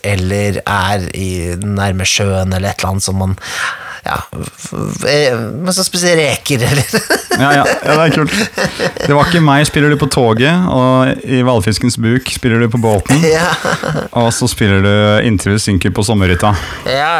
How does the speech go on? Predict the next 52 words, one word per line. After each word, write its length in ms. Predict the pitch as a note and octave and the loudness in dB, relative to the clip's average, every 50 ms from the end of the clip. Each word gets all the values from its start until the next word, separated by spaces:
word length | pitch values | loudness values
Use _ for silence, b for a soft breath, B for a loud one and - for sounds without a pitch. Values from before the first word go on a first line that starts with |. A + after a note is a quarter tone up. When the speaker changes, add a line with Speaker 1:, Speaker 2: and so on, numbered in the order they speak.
| C#3 C3 | 2 0
Speaker 1:
ja, 20 | B2 | 0
ja. 680 | A#2 A2 A2+ - - - - - - D3 - - - E3+ - | 0 0 -2 -2 -4 -6 -2 0 2 2 2 2 2 2 4
Ellers 240 | E3 E3+ F#3 F3+ - | 2 2 2 2 2
så 80 | G#3+ | 2
er 160 | F#3+ F#3 F3 | 2 4 4
det 80 | E3+ F3+ | 4 4
jo 80 | F3+ F3 | 4 4
det 160 | D#3+ D#3+ E3 D#3+ | 2 2 0 0
spillet 340 | - - C3 C3 C#3 C#3+ | -2 -2 -2 0 0 0
jeg 100 | C3+ B2+ | 0 0
har 80 | B2+ B2+ | 0 0
hatt 240 | C#3+ B2 - - C#3 C3+ | -2 -2 -2 -2 -4 -2
mest 360 | C#3 C#3 C#3+ C#3+ - - - C#3+ | 0 0 -2 -2 -2 -2 -2 0
glede 360 | C#3+ C#3+ C3 B2 G2 G#2+ A2 | 0 2 0 0 0 0 0
av 80 | A2+ | 0
sånn 120 | - A2+ A2 | -2 -2 -2
på 120 | C#3+ C#3 | -2 -2
sommeren, 320 | - C#3+ A#2 G#2+ G#2 G#2 - | 0 0 0 0 0 0 -2
sånn 160 | A2+ G#2+ - | -2 -2 -2
personlig, 640 | D3+ C#3+ - - - D3 A#2 G2+ F#2+ G2+ B2+ F3 G3 | -2 -2 -2 -2 -2 -2 -2 -2 -2 0 2 2 2
da. 140 | G3+ D#3 - B B B B B B B B B B B B B - | 2 0 -2 B B B B B B B B B B B B B -4
Det 100 | B2 D#3 | -2 -2
er 280 | D#3 C3+ B2+ B2+ B2+ B2 | 0 0 0 0 2 2
jo 100 | B2 B2+ | 2 4
vært, 320 | A#2+ A#2+ B2 - - - C3 B2 | 4 2 0 -2 -2 -2 0 2
eh, 580 | A#2+ A2+ G#2 A2 A#2 A#2 A#2 A2+ G#2+ G2+ G#2 | 2 4 4 4 4 2 4 4 4 2 2
rollespillet 460 | B2 B2+ A2+ G#2 - - A2 A#2+ - - | 2 2 0 0 -2 -2 -2 -4 -4 -2
Toons. 560 | - - F3+ F#3 G#3+ A3 G3+ D3 A2+ - - - - - - - _ _ _ | 0 0 2 2 2 2 0 0 0 0 -2 -2 -4 -6 -6 -10 _ _ _
Det 240 | - A#2+ A#2+ C3 B2+ | -12 -4 -2 0 2
var 80 | C3 B2+ | 2 2
et 60 | - | 2
sånt 140 | - A#2 - | 0 0 -2
spill 180 | - - G2+ G#2 | 0 -2 0 0
jeg 140 | G#2+ A2 - | 0 0 0
spilte 320 | - C3 G#2 G2 - G2 | -2 -2 -4 -2 -2 -2
med 80 | G#2 G2+ | -2 0
alle 200 | - A2+ G#2 G2+ G#2 | 0 2 2 2 0
vennene 220 | G#2 F#2 F2+ F2+ | 0 0 0 0
mine 160 | F#2 F#2+ G2 G2+ | 0 -2 -2 -2
som 140 | - - - | -4 -6 -6
ikke 800 | - - - - _ _ _ _ - - G2 G#2 G#2 G2 - - | -8 -8 -8 -8 _ _ _ _ -6 -4 -2 0 0 0 0 -2
likte 360 | A2 A#2+ - - - - G#2+ G#2 | -2 -6 -6 -8 -4 -4 -2 0
rollespill, 500 | G2 G2 G2+ F#2+ - - - - C3+ C#3+ | 0 0 -2 -2 -4 -4 -2 -2 0 0
eller 220 | C3 C#3 B2+ C3+ - - B2+ | 2 2 2 0 0 -2 -4
ikke, 160 | A#2+ - E3+ C#3 | -4 -2 -4 -2
nei, 140 | A2+ A#2+ A#2+ | -2 -2 -4
det 240 | C3 C3+ B2 B2 C3+ | -2 -4 -2 0 0
er 80 | C3+ | -2
ikke 160 | C3 - B2 | 0 0 -2
riktig, 240 | A#2 G2+ - - - - B B B B B B | -2 -2 -2 -4 -4 -4 B B B B B B
som 160 | - - C#3+ | -4 -2 -2
ikke 300 | C#3+ C3 - - C3 C3 | -2 -2 -2 0 0 0